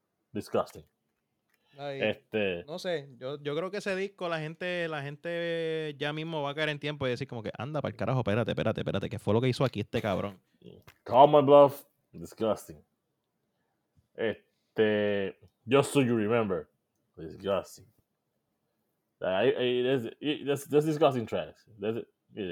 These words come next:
Speaker 1: there's
Speaker 2: Sí,
Speaker 1: disgusting
Speaker 2: sí,
Speaker 1: tracks
Speaker 2: sí,
Speaker 1: here.
Speaker 2: sí, sí. Como que ese, ese es un disco
Speaker 1: So
Speaker 2: que yo creo que, yo creo que pronto vamos a, a, a, a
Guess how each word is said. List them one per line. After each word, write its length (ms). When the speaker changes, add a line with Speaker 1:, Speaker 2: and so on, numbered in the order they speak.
Speaker 1:
there's 40
Speaker 2:
Sí, 160
Speaker 1:
disgusting 340
Speaker 2:
sí, 60
Speaker 1:
tracks 200
Speaker 2:
sí, 60
Speaker 1:
here. 80
Speaker 2:
sí, 140
sí. 60
Como 160
que 180
ese, 160
ese 200
es 60
un 100
disco 160
Speaker 1:
So 60
Speaker 2:
que 160
yo 120
creo 120
que, 280
yo 120
creo 120
que 120
pronto 280
vamos 220
a, 400
a, 60
a, 500
a 100